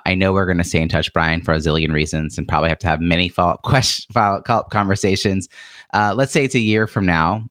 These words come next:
and I suddenly realize it's been a year and I reach out and I say, "Oh my gosh, Brian, it's been a year." I'm gonna wanna ask you, "Hey, what's up? What are you celebrating these days?"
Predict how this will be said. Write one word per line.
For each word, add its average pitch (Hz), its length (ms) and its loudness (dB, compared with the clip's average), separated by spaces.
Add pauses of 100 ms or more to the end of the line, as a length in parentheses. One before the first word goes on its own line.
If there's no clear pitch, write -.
(100)
and 82 400 0
I 92 140 2
suddenly 92 280 0
realize 85 560 0
it's 80 100 -10
been 80 140 2
a 80 40 2
year 76 280 2
and 78 80 0
I 82 80 2
reach 87 280 0
out 80 140 2
and 67 60 -2
I 87 40 -2
say, 110 140 -2
"Oh 113 40 2
my 123 140 0
gosh, 143 320 -2
Brian, 127 320 0
it's 101 140 -6
been 110 160 0
a 107 40 0
year." 104 480 0 (300)
I'm 107 100 2
gonna 147 160 4
wanna 110 160 2
ask 90 340 0
you, 95 140 2
"Hey, 127 180 2
what's 107 300 0
up? 139 200 0 (480)
What 110 100 2
are 123 40 4
you 127 60 2
celebrating 117 480 0
these 76 220 -2
days?" 69 500 -2